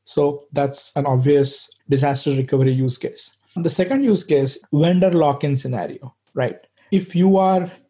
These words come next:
talking to a cloud provider and if you are completely using everything that they provide, or the advantage that something like Kubernetes gives you, you are forfeiting it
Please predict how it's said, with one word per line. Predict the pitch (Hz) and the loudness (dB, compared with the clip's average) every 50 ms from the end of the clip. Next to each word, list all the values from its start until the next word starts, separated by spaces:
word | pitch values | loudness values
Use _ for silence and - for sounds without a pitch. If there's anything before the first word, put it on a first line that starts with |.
| _ _ _ - | _ _ _ -4
talking | - 165 165 160 - 185 175 175 | 0 0 0 0 2 2 2 4
to | 175 170 165 | 4 4 4
a | 160 160 156 160 170 170 - | 4 4 2 2 0 -2 -4
cloud | - - 143 143 151 147 147 | -4 -2 0 2 2 2 2
provider | 165 151 156 156 156 147 147 143 143 131 131 - - _ _ _ _ _ _ - | 2 2 2 4 2 2 2 2 2 0 -2 -4 -10 _ _ _ _ _ _ -6
and | - 147 147 143 147 147 165 | -2 -2 0 0 0 -2 -2
if | - 131 - | -4 -4 -2
you | 165 156 165 | 0 2 2
are | 165 156 156 - | 2 0 -2 -4
completely | - - 185 175 180 226 226 226 226 220 208 214 214 208 196 190 - _ _ | -2 -2 -2 0 2 2 2 2 2 2 2 4 4 2 2 0 -4 _ _
using | - 151 165 170 165 165 175 170 170 170 170 175 - _ _ _ - | 0 2 4 4 4 4 2 2 2 2 0 -2 -6 _ _ _ 0
everything | 185 170 170 190 190 185 190 185 180 175 | 0 2 4 2 2 2 2 2 2 2
that | 170 160 156 156 - 156 139 | 2 2 0 -2 -4 -2 0
they | 143 156 156 | 2 2 2
provide, | 156 160 156 139 143 147 139 139 135 135 135 131 - - | 2 2 2 2 2 2 2 2 2 0 0 -2 -6 -6
or | 147 | -4
the | 147 160 | -2 0
advantage | 156 143 143 139 165 170 175 175 185 185 175 156 | 2 2 2 2 2 2 2 2 2 0 0 0
that | - 170 - - | -2 -2 -2 0
something | 165 151 151 165 160 | 0 0 0 0 2
like | 156 160 156 | 2 2 2
Kubernetes | - 160 143 151 156 151 147 143 147 143 135 135 | 0 0 0 0 0 0 0 2 2 2 0 0
gives | - 139 139 139 135 147 | 0 2 2 2 0 0
you, | 143 135 127 131 | 2 2 2 4
you | 131 131 139 143 | 2 2 4 4
are | 139 139 | 2 2
forfeiting | 135 - - 160 156 156 156 - 185 180 180 160 156 139 | 0 -2 0 0 0 0 2 0 0 2 2 0 0 2
it | 139 131 131 - | 0 0 -2 -6